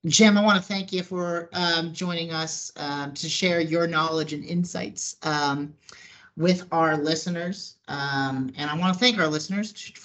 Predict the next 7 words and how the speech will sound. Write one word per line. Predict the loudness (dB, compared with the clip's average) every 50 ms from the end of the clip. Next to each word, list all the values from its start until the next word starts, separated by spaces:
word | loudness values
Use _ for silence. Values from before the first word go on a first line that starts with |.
| -12 -8
to | -6 -6 -6
joining | -6 -6 -4 -4 -2 -2 -2 -2
us, | -2 -2 -4 -4 -8 -12 -12 -10
um, | -8 -6 -4 -2 -2 -2 -2 -2 -4 -6 -8 -6
this | -2 -2 0 0 -2 -4
year. | -4 -4 -2 -2 -2 -2 -4 -4 -8 -14 -20 -20 -20 -20 -20 _ _ -6
Um, | -2 0 0 0 0 0 -2 -4